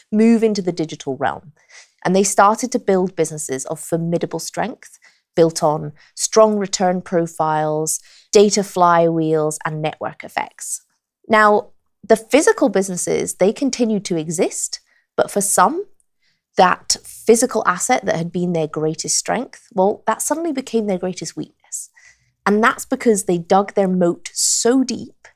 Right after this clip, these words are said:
in order to compete with the competitors that they could see today, that they lost their ability to be agile.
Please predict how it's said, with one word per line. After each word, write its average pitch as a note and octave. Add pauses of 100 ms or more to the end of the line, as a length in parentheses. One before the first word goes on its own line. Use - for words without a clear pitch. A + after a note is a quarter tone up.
(300)
in G3
order G3
to F#3+
compete F#3+
with E3+
the E3+
competitors F#3
that E3
they E3+
could E3
see E3+
today, F#3+ (500)
that -
they A#3+
lost B3+
their A#3+
ability F#3
to -
be E3+
agile. -